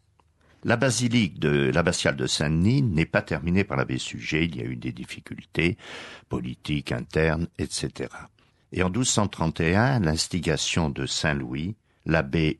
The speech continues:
Eudes-Clément va terminer la construction,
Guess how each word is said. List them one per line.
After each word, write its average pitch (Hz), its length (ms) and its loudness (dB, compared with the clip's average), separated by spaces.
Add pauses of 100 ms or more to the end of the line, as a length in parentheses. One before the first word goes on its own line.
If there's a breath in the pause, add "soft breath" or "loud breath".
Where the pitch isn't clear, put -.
(140)
Eudes-Clément 82 880 0 (180)
va 90 300 -2
terminer 78 960 -2 (320)
la 82 160 0
construction, - 680 -8